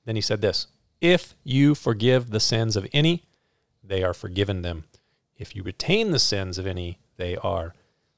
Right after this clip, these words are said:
retained.'" Uh, so does this mean that we Christians have the ability to absolve people of their sins,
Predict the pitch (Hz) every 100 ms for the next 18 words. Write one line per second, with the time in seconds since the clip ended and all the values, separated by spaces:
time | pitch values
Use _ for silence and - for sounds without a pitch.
0 | _ 92 - - - 90 85 82 - _
1 | _ _ _ _ _ - 113 107 - 139
2 | 139 143 120 156 - 156 151 151 131 113
3 | 117 127 131 131 131 - _ _ _ _
4 | - 147 - - 110 135 - - _ _
5 | _ _ 110 107 104 110 117 113 104 98
6 | 127 127 110 - 117 123 101 104 104 113
7 | 127 131 - - 127 117 120 101 98 92
8 | - - 107 92 107 -